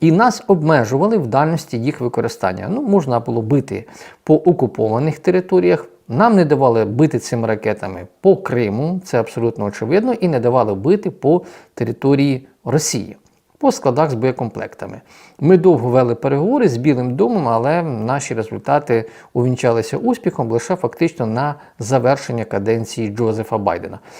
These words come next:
Минулого року нам дали можливість ударити вже по Росії. За інформацією джерел видання Wall Street Journal, з кінця весни діяла внутрішня процедура погодження на найвищому рівні в Пентагоні, хоча вона була і раніше,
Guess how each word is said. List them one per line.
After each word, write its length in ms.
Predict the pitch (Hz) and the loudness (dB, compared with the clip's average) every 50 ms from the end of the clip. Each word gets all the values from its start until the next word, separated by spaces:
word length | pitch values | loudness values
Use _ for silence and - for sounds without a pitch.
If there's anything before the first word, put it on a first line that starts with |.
| - - - | -20 -8 -2
Минулого 440 | 139 151 165 156 143 127 123 120 151 | 0 2 2 4 2 2 2 2 0
року 240 | 180 185 185 - 120 | 0 0 -2 -2 -4
нам 220 | 120 117 113 113 | -2 -2 -2 -2
дали 380 | 110 117 113 113 110 104 107 - - | -2 -2 0 0 -2 -2 -4 -6 -10
можливість 640 | 127 127 123 110 113 117 127 131 120 - - - | -8 -6 -6 -4 -4 -4 -4 -4 -4 -6 -6 -6
ударити 440 | 120 110 113 104 95 87 90 - 95 | -2 2 2 2 2 0 -4 -10 -12
вже 140 | 101 101 98 | -10 -10 -10
по 160 | - - 110 | -6 -6 -6
Росії. 380 | 104 104 - - 92 85 80 - _ _ _ - - - - - - - - _ - | -6 -6 -6 -10 -12 -12 -12 -14 _ _ _ -20 -20 -20 -20 -20 -20 -20 -16 _ -4
За 160 | 127 110 147 | 0 2 2
інформацією 640 | 165 165 - 185 196 226 262 269 - - 226 170 135 | 2 2 0 0 0 0 0 0 0 0 0 2 4
джерел 240 | 127 151 185 214 208 | 4 4 6 4 4
видання 460 | 170 147 156 143 160 175 180 170 143 | 4 4 2 4 2 0 2 2 0
Wall 60 | 131 | 2
Street 380 | 131 156 151 - - 123 117 107 | 2 0 0 0 -4 -6 -4 -2
Journal, 380 | 117 110 98 92 101 101 104 107 | -2 -2 -2 -2 -4 -4 -6 -6
з 120 | - - | -8 -6
кінця 380 | - 139 143 135 - - 208 220 | -4 -4 -4 -2 0 0 0 2
весни 500 | 190 185 185 185 - - 110 104 101 101 101 | 2 2 0 0 -2 -6 -6 -6 -6 -6 -6
діяла 460 | 104 107 120 175 196 202 190 175 147 | -6 -6 -2 0 2 4 4 4 4
внутрішня 640 | 117 120 139 170 170 131 - 107 101 - - 113 104 | 4 4 4 6 6 4 2 -2 -8 -8 -6 -8 -6
процедура 600 | - - 110 - - 139 117 107 113 147 185 202 | -6 -6 -8 -6 -4 -4 -2 0 0 0 0 0
погодження 640 | 202 - 135 107 113 143 170 147 - 127 117 117 | -2 -2 -2 0 0 0 0 0 -2 -4 -4 -4
на 120 | 113 113 117 | -4 -4 -4
найвищому 520 | 120 123 127 127 120 - - 110 110 113 | -2 -2 -2 -2 -4 -4 -8 -8 -6 -6
рівні 280 | 113 110 107 104 98 98 | -4 -4 -4 -6 -6 -8
в 60 | 95 | -8
Пентагоні, 520 | - 117 110 - 131 151 190 311 330 269 | -8 -8 -4 -4 -4 -4 -2 -4 -4 -4
хоча 260 | 180 - - - - | -4 -4 -6 -4 -4
вона 180 | 120 123 120 110 | -4 -2 -2 -2
була 200 | 107 107 107 104 | -2 -2 -2 -2
і 20 | |
раніше, 420 | 104 123 160 220 269 233 - - | -2 -2 -2 -4 -4 -6 -8 -10